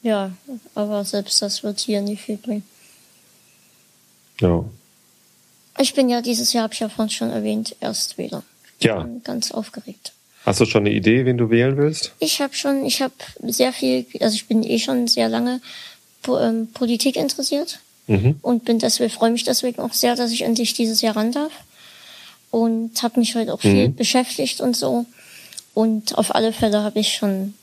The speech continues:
Speaker 1: einen Favoriten. Ähm,
Speaker 2: Okay.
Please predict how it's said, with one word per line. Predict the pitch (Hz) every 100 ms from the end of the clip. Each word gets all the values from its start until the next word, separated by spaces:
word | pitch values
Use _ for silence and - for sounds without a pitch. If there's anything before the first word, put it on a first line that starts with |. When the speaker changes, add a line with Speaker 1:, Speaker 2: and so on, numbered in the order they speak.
| _ _ -
Speaker 1:
einen | 226 208
Favoriten. | 202 220 202 220 220 190 170 _ _ _ - _ _ _ _ _ _ _ _ _ _ _ _ _ _ - - -
Ähm, | 208 202
Speaker 2:
Okay. | 98 - 117